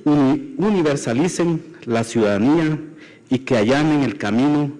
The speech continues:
al éxito económico, político y social. Es urgente una reforma fiscal que garantice ese desarrollo.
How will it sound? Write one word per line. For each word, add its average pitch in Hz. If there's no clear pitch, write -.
al 95
éxito 123
económico, 101
político 110
y 90
social. 85
Es 175
urgente 214
una 156
reforma 147
fiscal 147
que 120
garantice 107
ese 110
desarrollo. 87